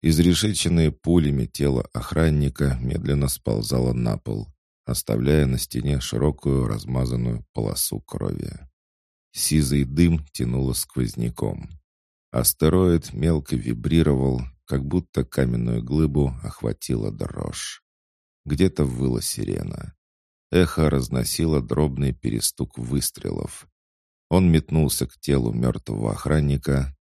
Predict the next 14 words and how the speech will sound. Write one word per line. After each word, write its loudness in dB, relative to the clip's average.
но 2
оружия 4
при 0
нем 0
не -2
нашел. -6
Кто 2
и -2
почему -4
напал, -2
непонятно. -6
Насколько 2
помнил 2
Стажаров, 0